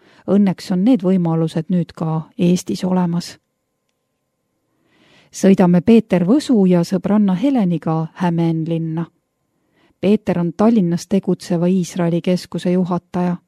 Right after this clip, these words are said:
Suur osa tema tegemistest on seotud Iisraeli ning juudi rahva ja Eesti vaheliste sidemete tugevdamisega. Helen töötab aeg-ajalt Iisraelis giidina. Peatume Hämeenlinnas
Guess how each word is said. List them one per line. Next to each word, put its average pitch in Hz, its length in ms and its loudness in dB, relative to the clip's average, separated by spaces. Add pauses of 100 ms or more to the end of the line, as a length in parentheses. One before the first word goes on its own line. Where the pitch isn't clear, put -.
(760)
Suur 190 320 0
osa 208 260 2
tema 175 240 0
tegemistest 226 720 0
on 196 120 -2
seotud 196 460 0
Iisraeli 190 840 0
ning 254 200 2
juudi 285 300 0
rahva 175 500 0 (300)
ja 170 140 2
Eesti 170 600 2 (120)
vaheliste 175 500 -2
sidemete 170 560 -2
tugevdamisega. 175 880 -4 (840)
Helen 190 360 2
töötab 247 400 0
aeg-ajalt 202 640 0
Iisraelis 175 640 0
giidina. 165 580 -4 (1400)
Peatume 175 460 0
Hämeenlinnas 175 880 2